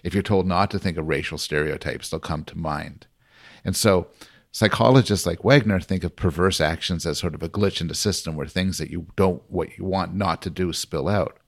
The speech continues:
But I've gotten really interested in what you call existential perversity, where you say to yourself, um, "I'm, don't wanna, I feel constrained to do that which is rational and smart, and I'm gonna rebel."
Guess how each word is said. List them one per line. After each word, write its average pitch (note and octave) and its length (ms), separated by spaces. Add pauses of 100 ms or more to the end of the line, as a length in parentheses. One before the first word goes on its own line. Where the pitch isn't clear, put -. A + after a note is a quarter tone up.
(760)
But A#2+ 400
I've D#3 120
gotten D3 240
really A#2+ 180
interested G#2 460
in F2+ 60
what D2+ 60
you F2 80
call F#2+ 280
existential F#2 640
perversity, - 640 (120)
where F#2 140
you F2 120
say - 200
to D#3+ 80
yourself, F2 480 (640)
um, F#2+ 420 (260)
"I'm, G2 260 (200)
don't G#2 280
wanna, G#2 420
I F#2+ 80
feel A2+ 240
constrained G#2 920 (100)
to G2 100
do G2 560
that E2+ 320
which G2+ 180
is - 240
rational E2+ 640
and D#2 100
smart, A2 460
and F2+ 140
I'm E2+ 120
gonna D#2 220
rebel." A#2 460